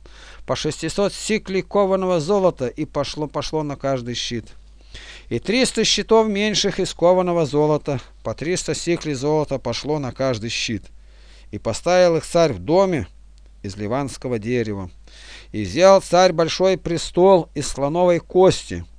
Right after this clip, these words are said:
и обложил его чистым золотом. И шесть ступеней к престолу, и золотое подножие к престолу приделанное,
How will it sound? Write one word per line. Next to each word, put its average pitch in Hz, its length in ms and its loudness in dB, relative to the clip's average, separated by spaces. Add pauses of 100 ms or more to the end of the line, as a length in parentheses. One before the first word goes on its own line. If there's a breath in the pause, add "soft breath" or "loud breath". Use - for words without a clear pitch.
(300)
и - 80 -10
обложил 120 480 -4
его 135 120 -2
чистым 120 500 -8
золотом. 107 580 -8 (600 loud breath)
И 92 100 -8
шесть 202 380 0
ступеней 226 640 -2
к - 60 -14
престолу, 202 840 4
и - 80 -10
золотое 156 540 0
подножие 170 840 2
к - 60 -20
престолу 165 640 0
приделанное, 123 1080 -2